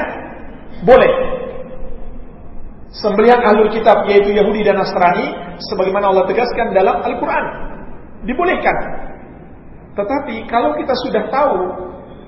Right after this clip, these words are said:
atau minimal persangkaan yang kuat, ahlul kitab sekarang tidak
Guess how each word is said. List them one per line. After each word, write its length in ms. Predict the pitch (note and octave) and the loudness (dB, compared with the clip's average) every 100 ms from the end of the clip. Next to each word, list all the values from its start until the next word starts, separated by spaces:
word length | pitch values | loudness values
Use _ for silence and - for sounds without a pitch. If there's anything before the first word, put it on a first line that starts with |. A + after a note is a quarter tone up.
| - - - - | -18 -16 -12 -2
atau 320 | B3+ B3+ D4+ C#4 | 0 0 -2 -2
minimal 560 | C4+ C4 C#4 D#4 - | -4 -2 0 0 0
persangkaan 640 | C#4 B3+ C4 B3+ D#4 D#4 D4 C#4 | -2 0 0 0 -2 0 0 -2
yang 140 | C4+ F#4+ | -4 0
kuat, 240 | E4 - - - - - - - - - - | 2 2 0 -6 -10 -12 -16 -18 -18 -14 0
ahlul 400 | C4 C4+ C4+ C#4 | 2 4 2 0
kitab 320 | C#4 C4+ F4 F4+ | 0 2 4 2
sekarang 460 | F#4 D#4 D4 A3 C4 - - - - - - | 2 4 6 4 2 -4 -8 -10 -12 -12 -4
tidak 340 | C4+ C4 B3+ | -2 4 4